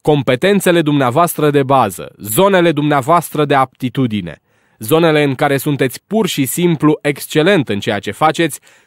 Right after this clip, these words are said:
sunt factorii cheie ai productivității personale, ai standardului de viață, ai nivelului de realizare pe care îl atingeți în domeniul în care activați. Iată din nou întrebarea cheie.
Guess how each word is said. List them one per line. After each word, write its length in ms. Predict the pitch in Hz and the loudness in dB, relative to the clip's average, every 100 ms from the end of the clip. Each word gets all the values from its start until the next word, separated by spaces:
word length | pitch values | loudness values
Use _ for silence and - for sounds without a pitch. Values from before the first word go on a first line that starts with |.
| _ | _
sunt 300 | - 214 185 | 0 0 2
factorii 600 | - 202 - 151 127 107 | 0 0 0 0 0 -4
cheie 400 | - 180 170 113 - | 0 4 4 2 -2
ai 180 | 113 110 | -4 -2
productivității 840 | 135 143 120 117 107 107 143 101 | -2 -2 -2 -6 -4 -2 -2 -2
personale, 640 | - 101 - 127 135 127 - _ _ - | -6 -6 -2 0 0 0 -4 _ _ -6
ai 180 | 120 | -4
standardului 760 | 113 - 170 143 110 104 104 101 | -4 0 0 2 0 -2 -2 -2
de 120 | 101 | -2
viață, 520 | 104 143 139 139 127 - _ - | -2 0 0 0 -4 -6 _ -4
ai 200 | 147 135 | 0 2
nivelului 600 | 127 117 170 185 143 123 | 0 2 2 4 2 0
de 120 | 113 | 0
realizare 560 | 110 101 101 107 143 135 | -2 -2 -4 -2 -2 -2
pe 120 | 120 | -2
care 240 | 127 117 - | -2 -4 -2
îl 120 | 117 | -4
atingeți 600 | 104 - 156 135 127 - | -4 -4 -2 0 -2 -4
în 200 | 123 117 | -8 -6
domeniul 460 | 113 107 139 127 120 | -4 -2 -2 -2 -4
în 140 | 117 117 | -8 -4
care 180 | 113 | -2
activați. 680 | 107 - 131 113 95 - - _ _ _ _ _ _ _ _ _ _ _ | -2 -4 -6 -4 -4 -6 -14 _ _ _ _ _ _ _ _ _ _ _
Iată 320 | 131 190 - | 0 0 0
din 180 | 151 107 | -2 -2
nou 340 | 101 151 165 - _ _ | 0 2 2 0 _ _
întrebarea 680 | 123 131 123 110 127 139 123 | -4 -2 -2 0 0 0 -2
cheie. 540 | - 151 110 82 - | -2 0 0 -2 -10